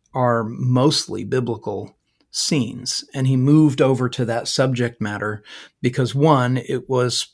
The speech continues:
commercially popular, but two, it was a representation of his own personal faith, uh, that he wanted to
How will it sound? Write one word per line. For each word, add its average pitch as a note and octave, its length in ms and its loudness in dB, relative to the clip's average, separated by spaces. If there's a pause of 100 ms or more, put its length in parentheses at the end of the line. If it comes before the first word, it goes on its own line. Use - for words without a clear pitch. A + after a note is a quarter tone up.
(120)
commercially D3+ 580 4
popular, G#2+ 600 -6
but B2+ 200 -6
two, B2 460 4
it B2+ 220 -6
was A#2+ 400 -2
a C3 100 -2
representation B2 880 -2
of A2+ 80 -4
his A#2+ 160 -4
own B2 220 -2
personal C3 440 -2
faith, B2+ 480 -8 (600)
uh, B2 160 0
that A#2+ 160 -2
he C3 80 4
wanted A#2+ 460 0
to A#2+ 380 0